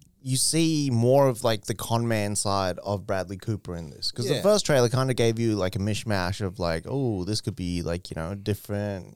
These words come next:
Speaker 1: eerie and stuff." And then it's almost like she sets off the real, like, fucking shit.
Speaker 2: Yeah.
Speaker 1: And,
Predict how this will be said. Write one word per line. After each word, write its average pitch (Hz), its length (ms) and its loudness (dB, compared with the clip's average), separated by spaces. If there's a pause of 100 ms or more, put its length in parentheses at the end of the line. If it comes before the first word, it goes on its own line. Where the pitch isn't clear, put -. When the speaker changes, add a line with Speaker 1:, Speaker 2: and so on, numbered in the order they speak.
Speaker 1:
eerie 104 340 2
and 92 120 -4
stuff." - 300 -4
And 95 200 -4
then 92 300 0 (320)
it's 113 140 -4
almost 147 280 2
like 113 140 -2
she 120 160 -2
sets - 420 0
off 104 280 0
the 101 100 -2
real, 104 560 2 (460)
like, 87 260 -4
fucking 92 560 -4
shit. - 400 -4 (100)
Speaker 2:
Yeah. 117 280 -4 (560)
Speaker 1:
And, 92 480 -2